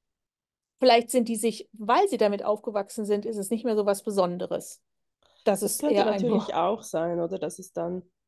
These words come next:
Speaker 2: dass es dann in diese Richtung fällt, dass du eigentlich, du hast, aber es ist halt au-, auch schwierig. Viele haben gar keine eigene, keine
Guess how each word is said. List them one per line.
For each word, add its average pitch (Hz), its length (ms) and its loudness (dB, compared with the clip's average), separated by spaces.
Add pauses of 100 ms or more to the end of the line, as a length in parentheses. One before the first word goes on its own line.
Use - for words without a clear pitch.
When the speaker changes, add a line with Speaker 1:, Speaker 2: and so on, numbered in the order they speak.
(320)
Speaker 2:
dass 190 160 -10
es 180 120 -16
dann 180 180 -4
in 175 120 -4
diese 180 360 -8
Richtung 185 400 -8
fällt, 165 340 -8
dass - 140 -12
du 180 140 -10
eigentlich, 165 540 -10 (1600)
du 196 260 -6
hast, - 560 -8 (380)
aber 208 260 -4
es 233 140 -4
ist 247 140 -10
halt 254 300 -4
au-, 220 200 -6
auch - 180 -4
schwierig. 339 380 -10
Viele 269 240 -4
haben 208 220 -4
gar - 200 -2
keine 214 300 -4
eigene, 202 380 -4 (320)
keine 190 340 -4